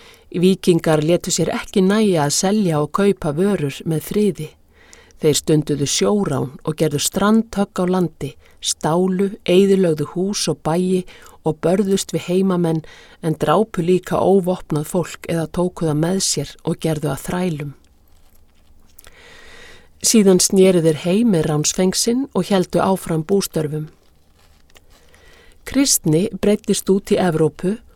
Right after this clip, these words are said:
og víða voru stofnuð klaustur. Þar bjó fólk sem kunni að lesa og skrifa. Víkingar sóttu í að ræna klaustur. Þau voru oft á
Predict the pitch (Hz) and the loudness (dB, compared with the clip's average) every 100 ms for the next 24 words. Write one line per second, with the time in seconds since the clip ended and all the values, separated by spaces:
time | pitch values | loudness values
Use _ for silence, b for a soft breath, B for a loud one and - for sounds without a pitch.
0 | - 196 185 247 240 185 175 165 - 156 | -4 0 4 4 2 2 0 0 -2 -4
1 | 151 147 - 240 - - 143 - - _ | -4 -4 -2 -4 -4 -8 -10 -12 -18 _
2 | _ b b b b b b - 156 170 | _ b b b b b b 0 2 2
3 | 185 175 - 170 196 - 180 160 - 175 | 4 4 4 0 0 -2 -2 0 2 4
4 | 165 156 196 185 - 147 - 233 202 147 | 4 2 2 2 0 -2 -4 0 0 -2
5 | - - _ B B B B 175 190 233 | -10 -16 _ B B B B 2 4 4
6 | 233 233 226 208 196 214 220 - 170 202 | 2 0 2 0 0 -2 -4 -2 0 2
7 | 196 - 180 180 214 165 151 190 180 - | 2 0 0 2 2 2 0 -2 -4 -6
8 | 175 - - b b b - 170 160 160 | -12 -16 -18 b b b -2 4 6 6
9 | 151 151 180 - - | 4 2 0 -2 -6